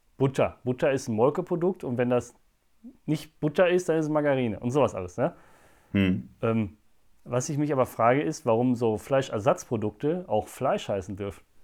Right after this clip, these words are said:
Speaker 1: Und warum es da kein neues Wort für gegeben hat dann oder so. Weil, ne, diese pflanzliche Ersatzbrot-Sch-, Fettaufstrich heißt ja auch nicht Butter.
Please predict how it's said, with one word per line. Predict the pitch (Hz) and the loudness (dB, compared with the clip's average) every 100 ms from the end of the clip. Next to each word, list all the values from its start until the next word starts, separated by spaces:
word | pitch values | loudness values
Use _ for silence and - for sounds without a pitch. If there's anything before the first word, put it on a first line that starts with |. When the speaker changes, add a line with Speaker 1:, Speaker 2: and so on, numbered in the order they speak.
| - - - | -20 -20 -10
Speaker 1:
Und | 110 | 0
warum | 120 113 | 0 2
es | |
da | 135 | 0
kein | 113 120 | 0 2
neues | 120 117 104 | 2 0 2
Wort | 151 180 | 0 0
für | 117 | -4
gegeben | 104 101 104 101 | -4 -2 -2 -2
hat | 101 | -4
dann | 104 107 | -6 -6
oder | 104 | -8
so. | 101 101 - _ _ _ _ | -8 -10 -12 _ _ _ _
Weil, | 110 110 101 | 2 2 2
ne, | 135 214 - _ - - | 0 -2 -8 _ -20 -6
diese | 113 123 117 110 - _ _ _ _ _ _ _ _ _ | -2 2 2 2 -4 _ _ _ _ _ _ _ _ _
pflanzliche | - 135 185 202 170 175 160 - | 0 2 2 -2 -2 0 0 0
Ersatzbrot-Sch-, | 120 104 147 - - - _ _ 107 131 151 - - _ - - - - - | -2 2 2 2 -10 -14 _ _ 0 0 0 -4 -20 _ -14 -14 -16 -20 -20
Fettaufstrich | - - 165 - _ 131 147 - - 175 - - _ _ _ _ _ _ _ _ _ _ _ _ - | -18 -4 -4 -6 _ 0 0 -2 -4 -4 -4 -12 _ _ _ _ _ _ _ _ _ _ _ _ -2
heißt | 131 - | -2 0
ja | 135 | 0
auch | 156 | 0
nicht | 113 92 | -2 -4
Butter. | 110 113 | -6 -6